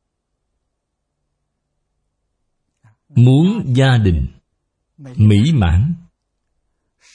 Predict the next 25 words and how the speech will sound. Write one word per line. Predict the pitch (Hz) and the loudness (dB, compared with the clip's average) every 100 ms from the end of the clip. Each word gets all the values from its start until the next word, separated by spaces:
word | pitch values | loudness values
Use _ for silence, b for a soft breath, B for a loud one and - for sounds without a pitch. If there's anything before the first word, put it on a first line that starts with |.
| - | -6
là | 113 101 95 78 | -2 2 2 0
phải | - 101 113 - | -2 -2 -2 0
tu | 123 113 104 98 - | 2 2 0 -4 -6
thiện | - 104 120 | 0 2 2
hạnh | 90 82 87 170 - - _ _ | 2 0 -2 -4 -10 -20 _ _
mới | 110 127 | 0 0
có | 131 123 | 0 -2
thể | - 180 | -2 -4
cảm | - 87 139 | -4 0 2
được. | 92 69 - _ _ _ _ _ _ _ _ _ - 240 294 | 0 -4 -8 _ _ _ _ _ _ _ _ _ -20 -20 -4
Nếu | 131 160 214 | 2 2 2
như | 131 131 127 123 113 95 - _ _ _ _ _ _ - - - _ - | 0 0 0 0 -2 -4 -10 _ _ _ _ _ _ -20 -20 -20 _ -2
hành | 110 107 87 | 0 2 0
vi | 123 131 123 | 0 0 0
của | 131 | -2
bạn | 95 85 90 | 0 0 0
bất | 156 - | 0 -2
thiện, | - 85 80 85 - _ _ _ _ _ _ _ _ 226 | -4 -2 -4 -6 -14 _ _ _ _ _ _ _ _ -2
cho | 151 113 | 0 2
dù | 104 95 90 82 78 _ _ _ _ _ _ _ _ _ _ _ - 151 | 0 0 0 -2 -6 _ _ _ _ _ _ _ _ _ _ _ -18 -6
bạn | 98 98 107 113 - | 0 2 2 2 0
có | 147 | -2
thể | 101 101 | -2 -2
có | 139 196 165 | 0 0 0
được | 92 90 | 0 0